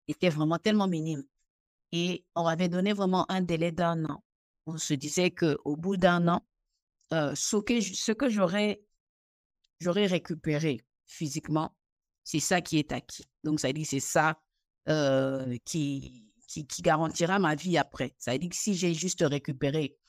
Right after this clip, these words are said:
un peu de force pour pouvoir bien m'asseoir ou bien pour tenir debout, euh, même pour une minute, c'est ce que j'aurais acquis, c'est tout. Dépasser un an, je ne pouvais plus récupérer quoi que ce soit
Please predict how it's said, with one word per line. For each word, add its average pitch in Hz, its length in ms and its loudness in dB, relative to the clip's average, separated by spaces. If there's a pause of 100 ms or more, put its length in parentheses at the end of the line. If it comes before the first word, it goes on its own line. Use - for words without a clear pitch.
(280)
un 135 100 0
peu 180 160 2
de 160 80 2
force 160 320 0
pour 156 160 -4
pouvoir 147 400 0
bien 147 160 2
m'asseoir 160 640 0
ou 165 120 -6
bien 156 260 2
pour 160 240 -8
tenir 156 380 2
debout, 139 440 -2 (440)
euh, 123 500 2
même 139 320 2
pour 139 280 -8
une 143 180 0
minute, 139 520 0 (300)
c'est - 140 -6
ce - 120 2
que 165 140 2
j'aurais 143 540 0
acquis, - 360 -6 (140)
c'est 135 340 -4
tout. - 140 -18 (640)
Dépasser 165 880 0
un 170 240 2
an, 147 240 -4 (260)
je 147 140 0
ne 143 80 0
pouvais 139 280 0
plus 165 360 -2
récupérer 143 540 -2
quoi 147 180 2
que - 60 -8
ce - 100 -6
soit 147 480 0